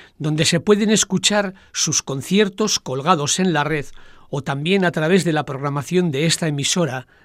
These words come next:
Radio Vitoria. Nuestro reconocimiento a la Orquesta Sinfónica de Euskadi por ser la nuestra,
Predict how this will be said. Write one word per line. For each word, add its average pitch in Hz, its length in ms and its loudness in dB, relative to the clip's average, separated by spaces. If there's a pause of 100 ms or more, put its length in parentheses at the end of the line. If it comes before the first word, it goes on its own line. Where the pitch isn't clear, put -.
(100)
Radio 156 460 0
Vitoria. 120 500 -8 (1040)
Nuestro 175 380 2
reconocimiento 180 1120 0 (100)
a 131 80 -6
la 127 140 -4
Orquesta 202 500 -2
Sinfónica 180 720 -2
de 139 60 -2
Euskadi 185 580 -4 (480)
por 151 160 -4
ser 214 360 0 (100)
la 120 200 -6
nuestra, 123 580 0